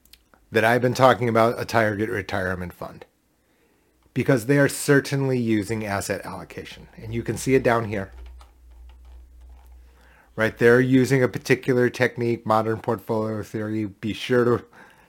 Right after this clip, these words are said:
check out the video that I released at the, you know, just a couple of days ago. Right, these are the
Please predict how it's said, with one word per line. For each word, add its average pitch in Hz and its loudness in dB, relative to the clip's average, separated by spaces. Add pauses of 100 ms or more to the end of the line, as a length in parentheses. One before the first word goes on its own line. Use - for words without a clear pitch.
check - 0
out 107 -2
the 117 -4
video 104 -2
that 101 -2
I 101 -2
released 98 -8
at 92 -6
the, 101 -10 (180)
you 107 -10
know, 92 -10
just 95 -10
a - -14
couple 92 -10
of 82 -14
days 85 -14
ago. - -20 (640)
Right, 101 -4
these 135 2 (140)
are 131 2
the 120 -4